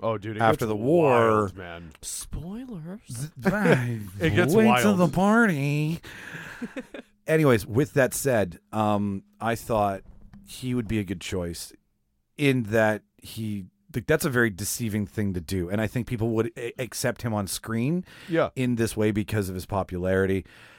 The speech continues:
Speaker 2: His Skip the Dishes ads are fantastic.
Speaker 1: <laughs> Yeah.
Speaker 2: Another reason.
Speaker 1: And he plays a douche.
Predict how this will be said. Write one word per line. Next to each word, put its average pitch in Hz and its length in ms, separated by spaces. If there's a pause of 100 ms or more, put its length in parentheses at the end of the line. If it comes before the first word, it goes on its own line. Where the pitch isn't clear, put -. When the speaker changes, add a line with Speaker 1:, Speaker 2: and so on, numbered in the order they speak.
Speaker 2:
His 113 140
Skip - 260
the 101 80
Dishes 104 380
ads 113 260
are 85 60
fantastic. - 840
Speaker 1:
<laughs> - 0
Yeah. 208 380 (360)
Speaker 2:
Another 98 280
reason. 123 260
Speaker 1:
And 90 80
he 92 100
plays 165 340
a 160 80
douche. 143 460